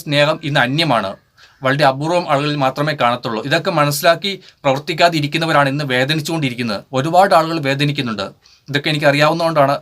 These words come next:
നിങ്ങളോട് ഞാൻ വ്യക്തമായി പറഞ്ഞു തരുന്നത്. അതുകൊണ്ട് ആണാണെങ്കിലും പെണ്ണാണെങ്കിലും പ്രണയ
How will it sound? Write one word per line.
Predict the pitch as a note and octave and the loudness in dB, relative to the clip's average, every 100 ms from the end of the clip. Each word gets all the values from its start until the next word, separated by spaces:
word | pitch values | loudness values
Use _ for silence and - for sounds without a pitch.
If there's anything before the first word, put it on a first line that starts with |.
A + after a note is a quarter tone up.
| D3 | -2
നിങ്ങളോട് | C#3 C#3+ C#3 | 0 2 0
ഞാൻ | C3 | -4
വ്യക്തമായി | - C#3+ C3 | -4 -2 0
പറഞ്ഞു | A#2+ C3 A#2+ | -2 -2 -4
തരുന്നത്. | G#2+ G#2 F#2 _ _ _ _ _ _ _ - - | -4 -6 -8 _ _ _ _ _ _ _ -18 -2
അതുകൊണ്ട് | D3+ F#3 E3 C#3+ | 0 2 4 4
ആണാണെങ്കിലും | G#3+ A3 F#3+ F3+ E3+ | 4 2 0 -6 -2
പെണ്ണാണെങ്കിലും | C#3+ D3+ D3 C3 A#2 G#2 _ _ _ _ _ C#3 | 0 2 2 0 -4 -8 _ _ _ _ _ -2
പ്രണയ | C3+ E3 | 0 0